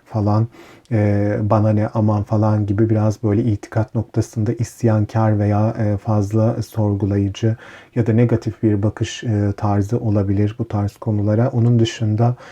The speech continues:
pek hilebaz birisi olduğunu söyleyemeyiz. Hani bu tarz insanlardan hoşlanmıyor ama bazen sizin ufak tefek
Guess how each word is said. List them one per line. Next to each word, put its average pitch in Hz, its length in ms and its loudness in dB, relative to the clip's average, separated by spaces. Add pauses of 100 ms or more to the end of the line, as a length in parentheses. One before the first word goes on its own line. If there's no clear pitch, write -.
(280)
pek 139 220 -4
hilebaz 131 560 4
birisi 123 300 2
olduğunu 123 480 4
söyleyemeyiz. 117 920 2
Hani 113 180 2
bu 117 80 0
tarz 117 260 2
insanlardan 113 640 2
hoşlanmıyor 110 640 2
ama 113 220 4
bazen 120 380 4
sizin 117 580 2
ufak 120 400 -4
tefek 123 440 -2